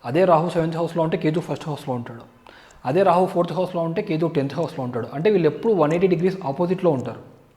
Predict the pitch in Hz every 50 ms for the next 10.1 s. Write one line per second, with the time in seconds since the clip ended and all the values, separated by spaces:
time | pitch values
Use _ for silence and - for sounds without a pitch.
0 | - - _ _ _ _ _ _ _ _ - - 131 139 156 147 139 139 139 151
1 | 160 156 190 160 - 165 170 170 165 147 135 - - 156 147 147 151 143 143 165
2 | 202 240 - - - - - - - - _ _ - 135 135 127 131 131 139 156
3 | 165 160 160 190 196 - - 147 151 147 180 180 175 - 180 - - - 147 135
4 | 147 143 135 131 135 131 165 156 139 156 147 - 202 190 - 127 123 - - 147
5 | 143 143 127 113 110 113 113 113 - - _ _ _ _ _ _ _ _ _ _
6 | _ _ _ _ _ _ _ _ _ _ _ - - - _ - 165 147 151 147
7 | 160 185 190 190 180 180 208 - - 170 156 156 151 139 135 127 120 110 - -
8 | - - - - _ _ _ _ _ - - - _ - 147 151 135 - - 139
9 | 135 156 170 175 165 185 185 185 180 190 190 190 180 170 160 143 165 160 160 156
10 | 151 165